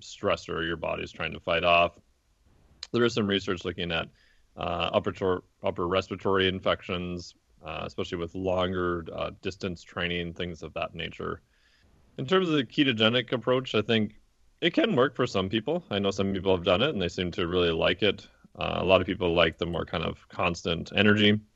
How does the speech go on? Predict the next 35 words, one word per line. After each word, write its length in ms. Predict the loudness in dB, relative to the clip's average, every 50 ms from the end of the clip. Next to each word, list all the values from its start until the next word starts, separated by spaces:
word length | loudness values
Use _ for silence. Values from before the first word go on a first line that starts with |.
| _ -20 -20 -20 -20 -20 -20 _ _ 4
My 80 | 4
caveat 400 | 6 10 10 10 12 12 12 12
with 140 | 10 10 10
all 180 | 10 10 10 10
that, 180 | 10 8 8
with 120 | 8 4 0
just 200 | -2 -2 2 4
any 220 | 4 4 4 4
other 180 | 4 4 4 4
type 300 | 4 4 2 2 4 2
of 260 | 0 0 0 -2 -4
nutrition 440 | -4 -4 -2 0 0 -2 0 -2 -2
intervention 440 | -2 0 0 0 0 -2 -4 -6 -4
you 60 | -4
would 140 | -2 2 4
do, 300 | 6 6 8 6 4 0 -6 _
is 140 | -2 0 2
just 120 | 2 2 4
monitor 540 | 6 8 8 8 8 6 4 4 4 4
your 160 | 6 4 2 0
training, 540 | 2 4 6 8 8 8 8 6 4 0 0
make 180 | 0 0 0 2
sure 140 | 2 2 2
your 360 | 4 4 4 4 4 2 0 -4 -14 -20 -20 -20 -20 -20 _ _
performance 560 | 2 2 6 10 10 10 12 10 8 6 4 0
is 80 | 0
still 180 | 4 6 6 6
pretty 240 | 6 6 6 6 8
good 240 | 10 10 12 12
if 80 | 10 8
that's 240 | 6 4 4 2 0
your 80 | -2
goal, 380 | 2 6 8 10 10 10 10 8
or 100 | 6 4
you're, 240 | 2 0 -2 -4